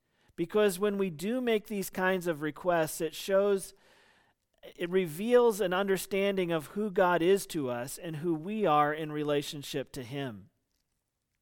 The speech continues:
We are engaging in one of the purest forms of worship when we bring our requests before the Lord.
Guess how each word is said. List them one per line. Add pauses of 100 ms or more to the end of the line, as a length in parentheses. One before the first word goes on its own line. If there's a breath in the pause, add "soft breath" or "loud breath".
(460 loud breath)
We
are
engaging
in
one
of
the
purest
forms
of
worship
when
we
bring
our
requests
before
the
Lord.